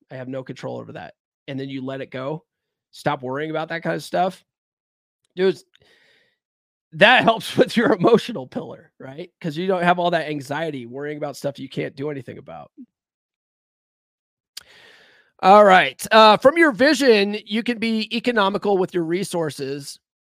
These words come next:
and you don't get dragged into crap that doesn't add to your vision. And if someone tries to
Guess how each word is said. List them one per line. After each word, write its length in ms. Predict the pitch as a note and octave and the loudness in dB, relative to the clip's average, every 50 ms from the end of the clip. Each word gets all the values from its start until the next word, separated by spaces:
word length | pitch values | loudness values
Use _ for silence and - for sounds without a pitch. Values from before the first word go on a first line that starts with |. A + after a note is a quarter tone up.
| _ _ _ _ _ _ | _ _ _ _ _ _
and 100 | - E3 | -6 -4
you 120 | F3 F3 D#3 | -4 -4 0
don't 240 | C3+ G#3+ A#3 A#3+ - | 2 2 2 2 0
get 180 | C4 B3 - | -4 -6 -4
dragged 400 | D#3+ D#3+ E3 F3 E3+ E3+ F3 E3 | -4 -2 0 0 0 0 -2 -4
into 180 | F3 E3+ D#3 D3 | -8 -10 -10 -12
crap 360 | - - D#3+ D#3 D#3 D#3 - | -10 -8 -8 -6 -6 -8 -8
that 180 | - C#3+ - _ | -10 -12 -12 _
doesn't 320 | - C#3+ D3+ C#3+ D#3 - - | -10 -8 -8 -8 -10 -12 -12
add 240 | B2 B2 B2 B2 A#2+ | -12 -10 -10 -12 -12
to 100 | - B2 | -12 -12
your 100 | B2 A#2 | -12 -12
vision. 440 | A2+ B2 C3 C#3 C3 C3 G#2+ F#2+ D2 _ _ _ _ _ _ _ _ _ _ _ _ _ _ _ _ _ _ _ _ _ - | -10 -10 -10 -10 -10 -12 -16 -16 -20 _ _ _ _ _ _ _ _ _ _ _ _ _ _ _ _ _ _ _ _ _ 0
And 100 | - A3 | 2 2
if 80 | G#3 - | 2 4
someone 320 | - - D4 F4 F4 D#4 | 4 4 4 4 2 0
tries 340 | - - A#3+ C4+ C4 A3+ - | 0 2 2 4 4 2 2
to 140 | - E3+ | -2 -6